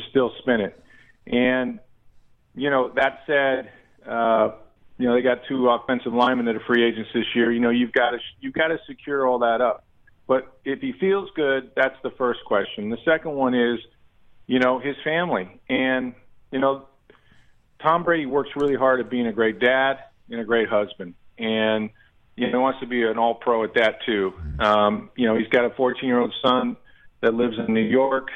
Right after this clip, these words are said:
um, you know, and two kids, obviously, here in Gisele. And every year she asks him, "Have you had enough?" And I just, I believe that when he, when he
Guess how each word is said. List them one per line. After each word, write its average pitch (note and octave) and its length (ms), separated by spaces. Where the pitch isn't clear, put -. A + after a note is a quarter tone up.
um, A2 580
you A#2+ 140
know, A2 200
and A2 220
two C3+ 100
kids, A#2+ 300
obviously, A#2+ 420
here A#2+ 300
in A2 100
Gisele. A2+ 520
And A2 80
every A#2 180
year A#2 420
she A2+ 120
asks A2 240
him, G#2+ 280
"Have G#2+ 160
you G#2 60
had A#2 140
enough?" G#2+ 320
And A2+ 300
I - 300
just, G#3 220
I F3+ 140
believe D#3+ 400
that B2+ 180
when B2+ 120
he, B2 200
when B2+ 140
he A2+ 100